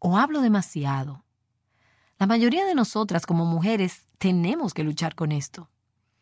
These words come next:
La respuesta para la mayoría de nosotras es que sí, que hablamos demasiado. La otra noche estuve cenando con dos mujeres,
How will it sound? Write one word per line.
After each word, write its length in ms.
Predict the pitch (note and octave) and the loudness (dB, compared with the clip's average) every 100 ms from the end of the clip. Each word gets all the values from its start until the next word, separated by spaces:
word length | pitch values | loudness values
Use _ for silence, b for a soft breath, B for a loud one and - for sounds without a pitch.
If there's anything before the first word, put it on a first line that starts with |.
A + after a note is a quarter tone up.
| _ - | _ -6
La 160 | D#3 | -4
respuesta 520 | D#3+ D#3+ - B3+ - A3+ | -2 -4 0 0 2 2
para 180 | F3 | 4
la 120 | E3+ E3+ | 4 4
mayoría 400 | E3+ D#3+ F3+ A3+ | 2 2 2 2
de 80 | |
nosotras 420 | C#4+ - F#3 F3+ F3+ | 0 -2 -2 0 -2
es 140 | A3 | -2
que 140 | C#4 | -2
sí, 300 | B3 - D#4+ - | -4 -2 -4 -4
que 120 | E3+ | -2
hablamos 500 | D#3 D#3+ C4+ B3+ D3 | 0 2 2 2 -2
demasiado. 760 | D#3+ D3+ C#3 D3 C#3 C3 C3+ _ _ _ _ _ _ _ _ _ _ _ - | -2 -4 -4 -6 -6 -6 -10 _ _ _ _ _ _ _ _ _ _ _ -4
La 200 | F3+ G3 | 2 4
otra 300 | D4+ G4 F4+ | 2 2 4
noche 300 | G#3 E3+ - | 4 4 -2
estuve 300 | E3 A#3 E4 | -2 0 -2
cenando 340 | - B3 A#3+ | 0 2 4
con 160 | A3 F#3 | 2 2
dos 220 | F3 - | 0 2
mujeres, 720 | B3+ E3+ D#3 C3+ C3 - - | 2 2 0 -2 -6 -10 -18